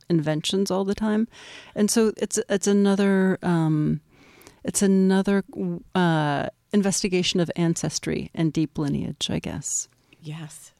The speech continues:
Speaker 2: One closely that you are connected to.
Speaker 1: Mm-hmm.
Speaker 2: Yes. And your great-grandfather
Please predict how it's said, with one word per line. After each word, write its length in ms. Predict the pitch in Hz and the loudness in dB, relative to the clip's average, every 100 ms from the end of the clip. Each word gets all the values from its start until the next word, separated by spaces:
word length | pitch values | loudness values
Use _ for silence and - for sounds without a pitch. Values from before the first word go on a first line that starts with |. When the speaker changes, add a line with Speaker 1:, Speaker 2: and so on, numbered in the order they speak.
| _ _ _ _ | _ _ _ _
Speaker 2:
One 260 | 165 190 175 | -10 -8 -8
closely 760 | - 170 - 160 151 147 151 _ _ _ _ _ _ _ _ - | -8 -8 -8 -10 -10 -12 -16 _ _ _ _ _ _ _ _ -10
that 160 | 160 | -8
you 320 | 147 165 165 151 | -4 -2 -2 -2
are 80 | |
connected 520 | 143 151 135 - - - | -6 -8 -8 -10 -16 -16
to. 160 | - - | -14 -10
Speaker 1:
Mm-hmm. 580 | 135 190 143 175 190 | -2 -2 -2 -4 -4
Speaker 2:
Yes. 420 | 214 151 139 - - - - - - | -4 -6 -8 -12 -20 -20 -20 -14 -6
And 160 | 196 | -4
your 140 | 180 170 | -4 -6
great-grandfather 1300 | - 185 226 - 165 151 151 131 135 139 151 175 | -8 -8 -10 -10 -8 -8 -8 -8 -8 -6 -6 -8